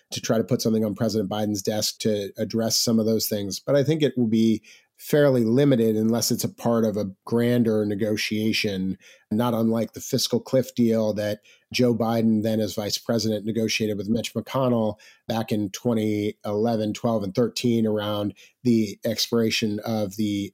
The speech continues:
original, remember the Bush one and Bush two tax cuts? But I think most of it will drive towards twenty twenty-five on tax legislation. The other thing, as we've moved into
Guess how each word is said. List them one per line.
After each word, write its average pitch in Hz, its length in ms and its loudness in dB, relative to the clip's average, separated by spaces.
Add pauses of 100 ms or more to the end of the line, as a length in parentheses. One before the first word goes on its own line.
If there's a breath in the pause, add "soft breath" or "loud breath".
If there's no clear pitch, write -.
original, 113 640 2
remember 117 300 0
the 98 100 -6
Bush 123 400 -2
one 127 240 2
and 107 140 -2
Bush 117 240 -2
two 123 320 2
tax 120 340 -4
cuts? 156 400 0 (600 loud breath)
But 147 80 4
I 147 80 6
think 143 180 4
most 131 300 2
of 120 80 2
it 113 120 2
will 117 120 0
drive 107 380 -2
towards 107 280 -2
twenty 117 220 0
twenty-five 110 600 -2
on 98 180 -6
tax - 380 -2
legislation. 92 800 -4 (360 loud breath)
The 160 140 6
other 202 140 4
thing, 127 240 4
as 123 220 0
we've 139 140 4
moved 127 260 4
into 110 220 2